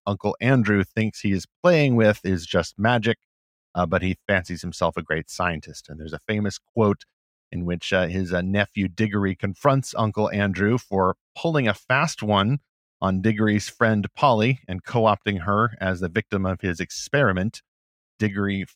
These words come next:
fancies this absolutely egregious behavior, and Uncle Andrew, uh, replies to his nephew's, uh, accusation, "Rotten?" said Uncle Andrew with a puzzled look. Oh, I see. You mean that little boys are to keep their promises.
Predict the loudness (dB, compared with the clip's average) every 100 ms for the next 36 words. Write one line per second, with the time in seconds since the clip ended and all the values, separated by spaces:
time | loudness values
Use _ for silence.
0 | -4 -2 -2 -4 -6 -6 -2 -2 -2 -8
1 | -16 _ -4 -2 -2 -4 -2 -2 0 0
2 | 0 0 2 0 -2 -2 0 0 2 2
3 | 0 -2 -4 -4 -4 -2 -2 0 0 0
4 | -2 _ _ -2 0 0 -4 -8 -2 0
5 | 0 -2 -6 _ _ -4 -2 -2 -2 0
6 | -2 0 -2 -2 -4 -6 -6 -4 -6 -6
7 | -4 -4 -4 -4 -4 -8 _ _ -2 0
8 | 2 2 2 -2 _ -6 -2 -2 -4 -6
9 | -6 -6 -6 -6 -6 -6 -8 -10 -10 -10
10 | -14 -8 -8 -8 _ _ _ _ 0 4
11 | 4 2 -2 -6 -8 -4 -4 -4 -8 -14
12 | _ -2 0 2 2 0 -2 -2 0 0
13 | 0 -2 -4 -4 -6 -4 -4 0 0 0
14 | -4 -12 -12